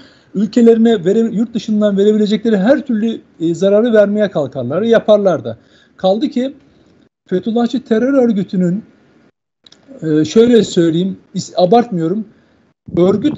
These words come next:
elemanları dahil olmak üzere önemli bir kısmı tabanda, örgütle yakın olmuş olanlar bile şu andaki Fethullahçı terör örgütünün merkez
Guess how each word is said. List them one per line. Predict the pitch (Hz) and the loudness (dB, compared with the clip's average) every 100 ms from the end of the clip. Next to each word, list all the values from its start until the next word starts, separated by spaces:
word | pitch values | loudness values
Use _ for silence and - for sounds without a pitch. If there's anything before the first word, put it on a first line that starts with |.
| - | -4
elemanları | 208 220 220 226 226 226 254 | -4 -2 -2 0 0 0 0
dahil | 214 208 208 220 233 | 2 2 2 0 -2
olmak | 214 214 220 | -2 -2 -4
üzere | 196 147 127 113 - _ _ _ _ - - | -4 -4 -2 -6 -10 _ _ _ _ -14 -4
önemli | 165 202 214 233 | -2 0 0 0
bir | |
kısmı | 180 160 - 139 | -4 -6 -8 -8
tabanda, | 165 156 151 143 180 277 - - _ _ - | -6 -2 -2 0 0 0 -6 -20 _ _ -2
örgütle | 160 180 - 180 | 0 0 0 2
yakın | 185 185 196 | 2 0 -4
olmuş | 180 185 - | -2 -2 -2
olanlar | 170 175 185 202 185 127 | -2 -2 2 2 0 -2
bile | 151 165 254 - _ _ _ | 2 2 2 -4 _ _ _
şu | - 240 | 0 2
andaki | 247 226 - | 4 2 0
Fethullahçı | - 208 220 214 196 | -4 -4 0 -2 -2
terör | - 220 | -2 2
örgütünün | 220 196 185 196 180 | 2 0 -4 -2 -2
merkez | 165 185 190 240 240 - | 2 0 2 0 0 -6